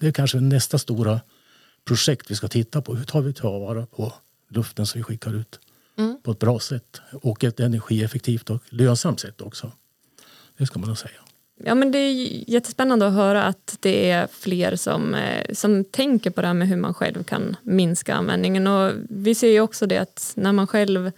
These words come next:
Speaker 3: ser en kostnad så är det lättare att, att börja göra, eh, åtgärder. Men, ehm,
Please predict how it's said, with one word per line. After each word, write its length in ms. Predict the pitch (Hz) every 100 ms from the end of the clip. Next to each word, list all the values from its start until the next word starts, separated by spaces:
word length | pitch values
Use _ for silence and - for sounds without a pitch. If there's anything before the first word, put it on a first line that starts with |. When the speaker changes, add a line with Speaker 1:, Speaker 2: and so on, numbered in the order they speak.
| - - -
Speaker 3:
ser 240 | - 240 220
en 120 | 202
kostnad 460 | 208 190 - 185 175
så 100 | 170
är 120 | 170
det 80 | 175
lättare 340 | 170 - 170
att, 440 | 170 175 165 190
att 160 | - 175
börja 300 | 180 175 175
göra, 460 | 180 185 196 190 190 _ -
eh, 200 | - -
åtgärder. 500 | - - - - 190 _ - - - - _
Men, 280 | 214 214 196
ehm, 440 | 196 190 180 180